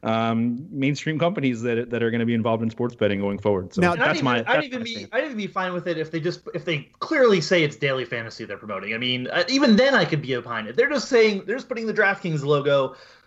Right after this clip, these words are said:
Speaker 3: say, "Oh, here, DraftKings, this is good. We're, go, go play at DraftKings." I mean, that could be the sports book if, or it could be the D F S site. I just want,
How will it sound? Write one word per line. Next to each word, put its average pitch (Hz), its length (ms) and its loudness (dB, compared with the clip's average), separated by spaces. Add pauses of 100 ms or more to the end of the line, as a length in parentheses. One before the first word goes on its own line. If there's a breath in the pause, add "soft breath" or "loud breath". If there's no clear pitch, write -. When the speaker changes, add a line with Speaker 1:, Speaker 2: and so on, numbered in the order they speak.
Speaker 3:
say, 147 260 2
"Oh, 226 260 6
here, 185 200 -2
DraftKings, 185 460 -2
this 160 180 -10
is 156 80 -8
good. 139 380 2
We're, 139 240 -4
go, 165 240 0
go 180 180 -2
play 175 160 2
at 147 60 0
DraftKings." 143 560 -4
I 127 40 -10
mean, 123 140 -12
that 123 200 -6
could 127 120 -10
be 135 120 -8
the 139 100 -4
sports 247 300 2
book 123 260 -2
if, 120 320 -6
or 123 160 0
it 127 60 -2
could 127 160 -6
be 147 80 0
the 156 100 4
D 180 140 4
F 190 100 2
S 226 180 2
site. 113 140 2
I 151 100 2
just 196 140 0
want, 196 160 0